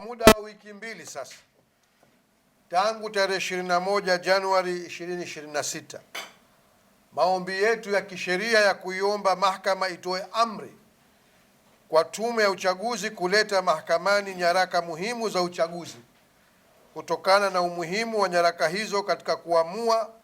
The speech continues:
kesi zilizowasilishwa mahakamani yamekwama katika ofisi ya msajili wa Mahakama Kuu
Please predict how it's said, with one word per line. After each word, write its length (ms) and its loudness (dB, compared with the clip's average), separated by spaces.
kesi 580 2
zilizowasilishwa 800 -2
mahakamani 680 0
yamekwama 800 2
katika 320 -16
ofisi 460 -16
ya 60 -8
msajili 500 -14
wa 100 -6
Mahakama 440 -8
Kuu 420 -14